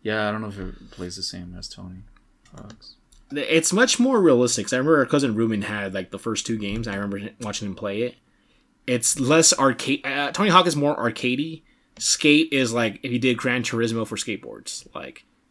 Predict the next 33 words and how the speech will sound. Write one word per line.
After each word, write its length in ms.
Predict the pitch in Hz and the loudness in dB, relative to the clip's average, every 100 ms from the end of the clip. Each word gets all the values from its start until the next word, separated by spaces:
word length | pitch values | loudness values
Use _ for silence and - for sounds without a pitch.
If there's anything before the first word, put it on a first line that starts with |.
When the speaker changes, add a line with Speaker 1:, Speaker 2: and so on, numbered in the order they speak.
| _ | _
Speaker 2:
it's 120 | - | -4
very 280 | 127 135 143 | 4 6 8
realistic. 560 | 127 120 113 113 117 110 | 6 4 2 0 -2 -2
It's 200 | 107 107 | -2 2
very 280 | 120 123 120 | 6 6 6
about, 300 | 107 113 104 | 4 2 0
like, 160 | 101 | -2
down 220 | 107 113 | -2 -2
to, 140 | 117 127 | -2 -4
not, 240 | 135 127 135 | 2 2 2
like, 320 | 120 - - - | 0 -4 -12 -6
absurd, 720 | 127 - - 120 120 120 127 - | 0 2 4 6 6 4 0 -4
like, 240 | 117 104 | -4 -4
crazy 380 | - 120 113 123 | -2 -2 0 0
stuff. 240 | - 131 | 0 0
It's 120 | 117 117 | 0 -2
more, 140 | 113 | -4
like, 240 | 107 95 - _ _ _ | -4 -6 -14 _ _ _
manipulating 560 | 117 127 135 143 135 139 | 2 4 6 6 6 6
the, 200 | 120 110 - | 2 0 -6
like, 220 | 120 - | -8 -6
the, 120 | 101 - - 165 | -12 -12 -10 -6
the 100 | 120 | -2
board 300 | 120 123 120 | 4 4 4
with 160 | 117 | 0
your, 100 | 117 | -2
like, 180 | 101 90 | -4 -6
thumbsticks 460 | 113 113 - 120 127 | -6 -4 -4 -4 -6
and 100 | 120 | -6
stuff, 300 | 123 123 117 | -4 -2 -2
like, 160 | 107 | -4
in 180 | 107 120 | -6 -6
air. 360 | 110 107 113 | -6 -4 -6